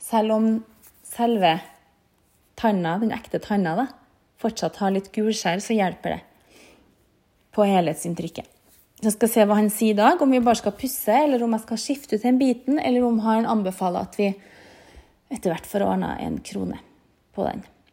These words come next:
Så det blir veldig spennende. Jeg og min kjære har også rukket å gått oss en liten tur til Dromedar, og drukket søt chili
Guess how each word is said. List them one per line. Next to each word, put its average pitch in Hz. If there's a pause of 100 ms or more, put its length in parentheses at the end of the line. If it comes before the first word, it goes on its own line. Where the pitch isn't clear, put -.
(1700)
Så 208
det 226
blir 202
veldig 214
spennende. 196 (2250)
Jeg 233
og 226
min 226
kjære 226
har 269
også - (140)
rukket 185
å 202 (100)
gått -
oss -
en 190
liten 202
tur 180 (160)
til 180
Dromedar, 190 (1800)
og 185 (100)
drukket 196
søt 175
chili 190